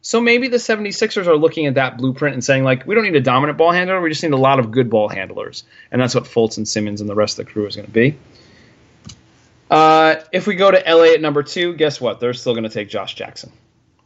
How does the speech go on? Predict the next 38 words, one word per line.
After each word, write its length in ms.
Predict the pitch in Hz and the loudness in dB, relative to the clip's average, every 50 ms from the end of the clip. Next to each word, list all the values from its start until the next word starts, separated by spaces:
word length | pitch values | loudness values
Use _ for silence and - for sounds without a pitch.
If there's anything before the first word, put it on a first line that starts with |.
| _ _ _ _ _ - | _ _ _ _ _ -2
They 120 | 113 120 127 | 2 4 4
are 120 | 127 127 | 4 4
not 240 | 131 135 131 131 131 | 4 2 0 0 0
getting, 180 | 139 127 123 | -2 -2 -2
gonna 160 | 120 113 113 110 | -2 -4 -4 -4
get 80 | 110 | -4
off 200 | 104 107 110 - | -4 -4 -4 -4
that 180 | 113 104 101 - | -6 -8 -6 -4
player. 280 | - 107 107 107 104 | -2 0 2 2 2
I 100 | 101 110 | 2 0
don't 140 | 113 117 110 | 0 -2 -2
see 200 | - - 117 110 | -4 -4 -6 -2
Josh 320 | 101 113 110 104 101 - - | 0 0 0 0 0 -2 -2
Jackson 340 | 110 104 98 - - 104 | -2 -2 -4 -6 -8 -8
going 260 | 101 107 104 104 104 98 | -6 -4 -4 -4 -4 -2
anywhere 340 | 113 117 113 110 107 104 | 0 2 2 4 4 2
but 200 | 101 107 - - | 2 2 0 -2
one 260 | 104 110 107 104 104 104 - | 0 0 0 0 0 -2 -4
or 140 | 107 104 101 | -6 -6 -6
two 340 | - - 131 127 127 123 - | -2 0 2 2 2 2 -2
in 120 | 110 104 | -6 -6
this 160 | 101 98 - | -6 -6 -8
draft. 500 | - - 107 110 120 135 139 - - - - _ _ _ _ _ - | -4 -2 0 0 0 0 -2 -6 -12 -20 -20 _ _ _ _ _ -6
And 360 | - 110 110 107 107 107 107 - | -2 0 0 2 0 -2 -4 -6
if 160 | - - - | -8 -4 0
you 140 | 127 143 143 | 2 2 2
par-, 360 | 131 - - - 117 - - - | 0 -4 -6 -4 -4 -4 -6 -10
partner 480 | - - 123 127 123 - 143 135 135 131 123 | -6 0 0 0 0 2 0 0 0 -2 -2
Josh 360 | - - 110 104 110 - - - | -2 0 0 2 0 0 -4 -8
Jackson 580 | 101 95 101 101 - - 117 117 117 123 123 - _ _ | -8 -6 -6 -8 -8 -6 -6 -6 -6 -6 -8 -14 _ _
with 160 | - - - - | -18 -16 -16 -8
Clarkson, 640 | - - 117 123 120 120 - - 127 127 131 135 - - _ _ _ - | -2 2 4 4 2 2 -2 -4 -4 -4 -6 -8 -10 -16 _ _ _ -2
Ingram, 480 | 123 117 110 110 113 113 123 127 127 _ _ _ _ - - - | 0 0 0 0 0 -2 -4 -8 -10 _ _ _ _ -18 -10 -4
Randall, 540 | 107 107 110 110 113 117 113 113 117 - _ _ _ _ _ _ _ _ _ _ _ _ _ _ | -2 0 2 2 2 2 0 -2 -4 -8 _ _ _ _ _ _ _ _ _ _ _ _ _ _
uh, 580 | 110 101 98 95 95 92 92 85 87 - - - - _ _ | -14 -12 -12 -10 -10 -10 -10 -10 -12 -12 -14 -14 -18 _ _
and 200 | - 107 104 104 | -4 -2 -2 -2
then 220 | 104 101 98 95 95 | -4 -4 -6 -6 -4
Mozgov, 760 | 98 101 104 110 - - 135 131 131 131 131 127 131 - | 0 2 2 2 2 2 2 4 4 2 2 0 -4 -8